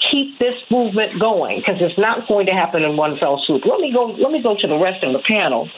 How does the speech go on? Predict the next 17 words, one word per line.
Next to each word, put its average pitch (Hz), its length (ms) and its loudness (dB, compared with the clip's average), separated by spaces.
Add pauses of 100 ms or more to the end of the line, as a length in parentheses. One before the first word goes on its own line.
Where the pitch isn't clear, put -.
(340)
so 214 180 0
that 180 140 2
I 175 120 2
can 175 200 0
have 160 180 0
you 214 120 0
close 156 340 -2
things 139 220 0
out, 139 200 0
Leslie. - 460 -2 (400)
Um, 165 600 0 (100)
Doctor 220 320 0
Gibbs. - 400 -2 (4000)
Is 202 80 -2
that - 260 -2
still - 460 -2
here? - 280 -6